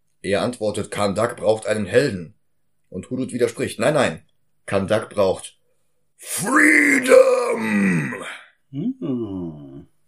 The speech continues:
Speaker 1: Amon mit dem roten Cape spricht jetzt zur Bevölkerung von Kandak. Zombies sind plötzlich keine mehr in der Nähe.
Speaker 2: Ja.
Speaker 1: Und alle finden Mut durch seine Worte.
Speaker 2: Und das Symbol, was er da zeigt,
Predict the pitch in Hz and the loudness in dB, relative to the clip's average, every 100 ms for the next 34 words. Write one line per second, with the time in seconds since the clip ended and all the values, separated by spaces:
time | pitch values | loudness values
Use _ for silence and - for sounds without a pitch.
0 | _ _ _ _ _ - 107 110 120 175 | _ _ _ _ _ -2 0 4 2 2
1 | 151 127 104 120 104 - 120 - - - | -2 0 0 -2 -2 0 0 0 -4 -6
2 | 135 131 123 131 107 - 120 127 - 107 | -6 -6 -6 -6 -6 -2 -2 -2 -6 -6
3 | - 107 - 107 92 107 143 - _ _ | -4 -6 -4 -6 -4 -2 -4 -6 _ _
4 | _ _ - 123 123 117 - 107 110 - | _ _ 2 4 4 0 -6 -6 -6 -6
5 | 92 101 101 95 85 85 87 92 143 - | -4 -2 -2 -2 -4 -4 -2 -2 -2 -6
6 | _ _ _ _ _ _ _ - 143 120 | _ _ _ _ _ _ _ -14 -6 -4
7 | 123 131 135 156 - 139 - 127 117 123 | 0 2 2 2 -4 -6 -6 -4 -4 -6
8 | 113 110 90 104 98 82 - - _ _ | -6 -4 -4 -4 -2 -4 -4 -14 _ _
9 | _ _ _ - 156 175 170 - 214 175 | _ _ _ 0 0 2 0 0 -4 0
10 | 147 127 95 92 90 92 - - 98 - | 2 2 -2 -8 -10 -12 -14 -14 -14 -16